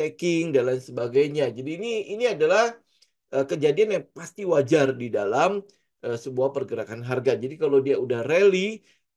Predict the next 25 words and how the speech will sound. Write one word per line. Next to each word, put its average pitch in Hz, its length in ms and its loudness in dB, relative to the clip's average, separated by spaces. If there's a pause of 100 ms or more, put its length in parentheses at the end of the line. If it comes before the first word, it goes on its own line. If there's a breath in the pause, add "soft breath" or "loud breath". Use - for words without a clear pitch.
ya 127 160 0
apalagi 127 400 -4
kenanya 151 560 -4
euforia 175 960 4
ya, 143 160 6
dikena, 135 560 -4
eh, 135 240 0
kenanya 147 560 -2
kayak 139 400 4
apa 165 80 0
ya, 139 160 2
orang 156 240 0
kayak 135 320 -6
fomo 202 560 4
dan 139 160 4
lain 135 160 2
sebagainya, 165 720 -2 (320)
makanya 233 320 -4
harga 208 240 2
kayaknya 226 380 0 (500)
terus 262 720 0
naik 185 240 0
kan. 165 200 2 (520)
Nah, 123 400 -8 (320)
kalau 175 320 4